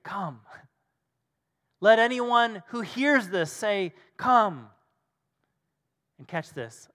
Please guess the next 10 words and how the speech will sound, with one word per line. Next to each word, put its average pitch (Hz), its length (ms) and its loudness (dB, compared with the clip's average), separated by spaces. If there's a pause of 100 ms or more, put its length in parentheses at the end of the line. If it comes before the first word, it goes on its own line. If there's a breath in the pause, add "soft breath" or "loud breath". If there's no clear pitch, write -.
(240)
Let 143 260 -4 (180)
anyone, 170 540 -4 (520)
hear 170 180 -6
that? 196 280 0
Anyone. 170 480 -6 (920)
Anyone. 208 680 0 (420)
Any 214 240 -2
one 233 200 0
of 208 100 -6
you. 208 380 -2